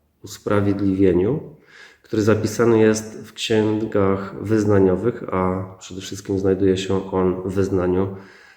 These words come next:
augsburskim. Odczytam go teraz,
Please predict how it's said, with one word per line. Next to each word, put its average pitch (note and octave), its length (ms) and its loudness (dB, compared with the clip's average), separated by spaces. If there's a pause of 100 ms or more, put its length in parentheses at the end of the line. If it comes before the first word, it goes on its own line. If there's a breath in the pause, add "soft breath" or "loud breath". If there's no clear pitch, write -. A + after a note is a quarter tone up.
(260 loud breath)
augsburskim. G#2+ 800 2 (920)
Odczytam F#2 560 0
go E2+ 80 0
teraz, - 680 -10